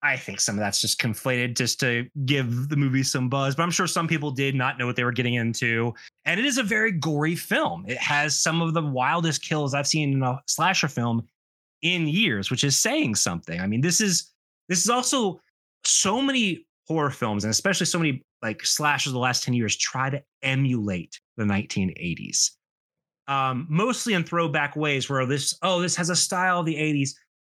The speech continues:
This one actively feels like a slasher of the eighties, and it never tries to be an eighties film. And I think that's what's so cool is it's just this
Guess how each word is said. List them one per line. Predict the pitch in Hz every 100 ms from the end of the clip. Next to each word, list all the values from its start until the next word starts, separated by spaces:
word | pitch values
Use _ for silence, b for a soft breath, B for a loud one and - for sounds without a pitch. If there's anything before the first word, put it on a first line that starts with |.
| 139
This | 381 -
one | 349 190 -
actively | 147 151 143 131
feels | - 123 110 107 - _ -
like | 131 131
a |
slasher | 127 - 131 123 - 120 -
of | 127 110
the | 113 110
eighties, | 110 117 135 139 - B _ _ _ _ _ _
and | 139 139 135
it | 131
never | 135 131 123
tries | - 123 117 110 107
to | -
be | 110
an | 101
eighties | 101 87 82
film. | - - _ _ _ _ _
And | 139
I | 147
think | 147 175
that's | 139
what's | 151 135
so | 139
cool | 127 147 127
is |
it's | 123 -
just | 139
this | 180